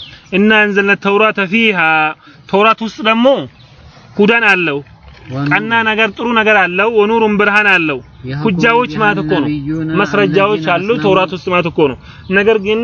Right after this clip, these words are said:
Speaker 1: አይዋ ቡድለ ወጉይረ ወሑሪፈ በለው በአሁኑ ሰዓት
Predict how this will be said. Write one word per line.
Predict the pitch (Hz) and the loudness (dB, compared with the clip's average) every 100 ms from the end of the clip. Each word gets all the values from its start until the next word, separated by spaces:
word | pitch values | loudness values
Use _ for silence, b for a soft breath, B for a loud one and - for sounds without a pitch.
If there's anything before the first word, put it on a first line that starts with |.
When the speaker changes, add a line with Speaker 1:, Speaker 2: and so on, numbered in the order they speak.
| 269 - - - - | -6 -10 -20 -20 -8
Speaker 1:
አይዋ | 202 220 220 220 214 | 0 2 2 2 0
ቡድለ | 175 214 185 185 226 214 202 | 0 -4 -4 -4 0 4 4
ወጉይረ | 196 180 226 208 226 220 | 4 4 0 0 2 2
ወሑሪፈ | 214 196 175 214 196 190 180 | 2 2 0 0 2 0 0
በለው | 160 143 | 0 -2
በአሁኑ | 147 160 165 | -2 -4 -4
ሰዓት | 147 127 | -2 -2